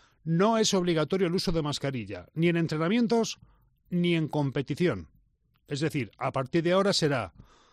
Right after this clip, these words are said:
o el coordinador del club o el entrenador de la sección o el propio jugador o jugadora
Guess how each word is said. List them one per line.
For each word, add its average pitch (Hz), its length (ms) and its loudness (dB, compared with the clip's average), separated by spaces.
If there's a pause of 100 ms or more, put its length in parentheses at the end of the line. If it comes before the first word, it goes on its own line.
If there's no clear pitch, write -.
(1200)
o 160 140 2
el 147 880 0
coordinador 160 840 2 (720)
del 151 220 0
club 247 320 2 (340)
o 165 180 4
el 156 80 2
entrenador 143 680 0 (380)
de 131 120 -6
la 131 120 -2
sección 151 480 0 (100)
o 254 240 8
el 156 140 2
propio 226 340 2
jugador 160 380 2
o 151 60 2
jugadora 180 520 2